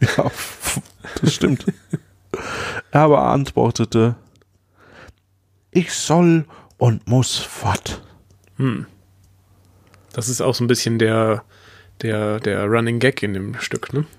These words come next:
Speaker 1: Ja,
Speaker 2: "Ich
Speaker 1: oder
Speaker 2: soll
Speaker 1: die,
Speaker 2: und
Speaker 1: die
Speaker 2: muss fort."
Speaker 1: beschränkte Sprache, weil man ja noch nicht so viele Vokabeln hatte.
Speaker 2: <laughs>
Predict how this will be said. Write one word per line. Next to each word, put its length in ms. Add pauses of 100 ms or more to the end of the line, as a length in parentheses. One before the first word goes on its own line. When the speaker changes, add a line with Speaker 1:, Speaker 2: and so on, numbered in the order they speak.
(200)
Speaker 1:
Ja, 220
Speaker 2:
"Ich 120
Speaker 1:
oder 140
Speaker 2:
soll 100
Speaker 1:
die, 60 (140)
Speaker 2:
und 60
Speaker 1:
die 60
Speaker 2:
muss 80
fort." 20
Speaker 1:
beschränkte 680
Sprache, 800
weil 240
man 200
ja 240 (520)
noch 180
nicht 200
so 120
viele 260
Vokabeln 640
hatte. 320 (880)
Speaker 2:
<laughs> 20